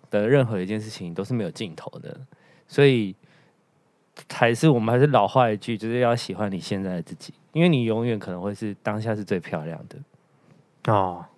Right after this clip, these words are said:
Speaker 1: 对。
Speaker 2: 嗯。
Speaker 1: 因为等，等你到某个程度，你可能会觉得，哦，以前好像比较好看。对，所以最好是你每，你随时随地的喜欢自己、爱自己就可以了。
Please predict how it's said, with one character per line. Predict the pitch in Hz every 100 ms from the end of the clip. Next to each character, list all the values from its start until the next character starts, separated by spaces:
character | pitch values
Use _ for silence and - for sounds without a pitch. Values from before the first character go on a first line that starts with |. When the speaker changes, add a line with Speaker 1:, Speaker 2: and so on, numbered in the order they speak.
| -
Speaker 1:
对。 | - 85 - _ _
Speaker 2:
嗯。 | 120 98 -
Speaker 1:
因 | 165
为 | 175
等， | 151 143 143
等 | 135 143
你 | 139
到 | 139
某 | 131
个 | 110
程 | 110 113
度， |
你 | 123
可 | 123
能 | 98 107
会 |
觉 | 117 98
得， |
哦， | 92 110
以 | 104
前 | -
好 | 85
像 | 95
比 | 90
较 | 87
好 | -
看。 | - - - _ _ _ _ _ _ _ _ _ _ _
对， | - - -
所 | _ 135
以 | 131
最 | 139
好 | 120 92
是 | 123
你 | 110
每， | 107 95 101 - -
你 | -
随 | 104 - 139
时 | 160 143
随 | 139 135
地 | 156
的 | 131
喜 | 120 -
欢 | 101 120 131
自 | 139
己、 | 139 98
爱 | 120
自 | 117 113
己 | 90
就 | 85
可 | 95 - 85
以 |
了。 | 82